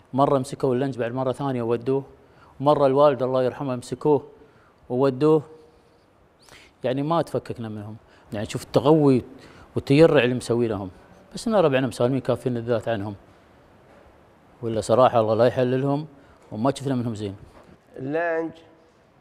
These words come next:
Speaker 2: محمل القراقير، وراي-، هذه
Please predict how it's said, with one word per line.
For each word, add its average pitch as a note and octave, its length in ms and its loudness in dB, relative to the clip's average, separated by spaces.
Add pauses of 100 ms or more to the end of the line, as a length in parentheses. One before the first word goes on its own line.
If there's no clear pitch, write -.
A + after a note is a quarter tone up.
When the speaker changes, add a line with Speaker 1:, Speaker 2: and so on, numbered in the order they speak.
Speaker 2:
محمل C#3+ 380 -4
القراقير، C#3 920 -2 (1400)
وراي-، C#3 440 0
هذه C3 540 -6